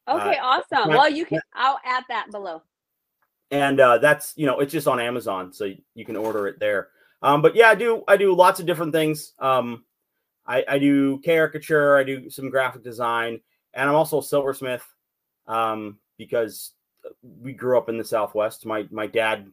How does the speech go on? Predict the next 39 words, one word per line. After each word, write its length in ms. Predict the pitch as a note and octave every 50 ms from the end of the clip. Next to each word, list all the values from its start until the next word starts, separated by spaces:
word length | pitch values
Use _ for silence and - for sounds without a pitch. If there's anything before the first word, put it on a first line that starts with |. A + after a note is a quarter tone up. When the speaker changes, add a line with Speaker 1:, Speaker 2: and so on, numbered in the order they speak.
| _ _ -
Speaker 2:
my 120 | B2 B2+
dad 360 | - - D#3 F3 F3+ F3 D#3 -
grew 200 | C#3 C#3 B2+ A#2+
up, 140 | A2+ -
like, 260 | A#2+ A2+ G#2+ G2+ - -
deep, 320 | - C#3 B2+ A#2 F2 _ _ _ _ _
deep 260 | - A#2+ B2 A#2 - A#2
in 120 | A2 A2
the, 160 | G#2+ G2+ F#2 - _ _ _ _ _ -
in 120 | A#2 A#2+
the 80 | A#2+ A2+
reservation, 720 | A#2 A#2+ A2 A2+ G#2+ A2+ A2+ G#2+ G2+ - G#2 G2+ F#2+ F#2 _ _ _ _ _ -
like, 220 | G#2+ G#2+ G#2 - -
one 140 | A#2+ C3 C3
of 60 | A#2
the 60 | A2+
only 200 | B2+ B2+ C3 B2+
little 180 | B2 A#2+ A2+ G#2+
white 260 | G#2 A2+ A#2 A2+ -
boys 240 | A2+ A2 G#2+ G2+ G2
out 120 | A2 G#2+ G#2+
on 100 | G#2+ G#2
the 140 | G#2 G#2+ -
Indian 360 | A2+ A2+ A2+ A2+ A2 G#2 G#2
schools 380 | G2 - - G#2 G2 F#2+ F#2 -
'cause 140 | A#2 G#2 G2
his 100 | G2 -
parents 320 | - A2+ A2+ G#2+ G2+ -
were 60 | G2
teachers. 560 | - - G#2 - - F#2 F#2 F2+ - - - _ _ _ _ _ _ _ _ _ _ _ _ -
And, 300 | A#2 A#2 A2+ A2+ A2+ A2
uh, 300 | A2 G#2 G2+ F#2+ F#2 F2+ - _ _ _ _ - _ _
so 160 | - D#3+ D#3
that's, 280 | E3 F3 - - - -
that's 240 | - A3 G#3+ G#3+ -
something 260 | G3+ F#3 F3+ F3 D#3+
I've 160 | D#3 C#3+ C#3
done, 260 | C#3+ C3+ C3+ C3+ B2+
but 240 | B2+ C3 B2+ B2+ -